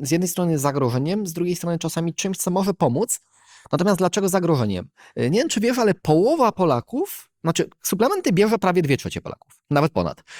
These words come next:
Ale połowa myśli, że one podlegają takiej samej kontroli jak leki. Co jest absurdem, bo nie podlegają. Z punktu widzenia prawa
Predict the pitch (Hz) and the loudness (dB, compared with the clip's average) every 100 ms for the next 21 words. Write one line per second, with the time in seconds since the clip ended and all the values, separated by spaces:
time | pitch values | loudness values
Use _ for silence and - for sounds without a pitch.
0 | - - - 147 143 156 165 247 208 143 | -16 -10 0 2 4 4 4 4 2 2
1 | 120 98 - 185 269 139 139 - 202 254 | 0 -2 -4 -4 -6 -2 -2 0 0 -2
2 | - 185 151 143 123 143 202 196 208 214 | -2 -2 0 0 0 0 0 -2 -4 -4
3 | 240 - 208 214 - 165 147 151 165 175 | -4 -2 0 0 0 0 0 0 0 2
4 | 151 143 127 107 - - 139 - _ _ | 0 2 2 2 0 -6 -16 -18 _ _
5 | _ _ _ _ _ _ _ _ - 120 | _ _ _ _ _ _ _ _ -6 -4
6 | 175 - 185 98 92 101 190 240 120 95 | -4 -2 -2 0 -2 0 0 0 -2 -2
7 | 92 98 - - - 175 - 302 208 175 | -2 -4 -8 -12 -8 -6 -4 -2 0 2
8 | 165 143 104 101 156 | 0 0 0 2 0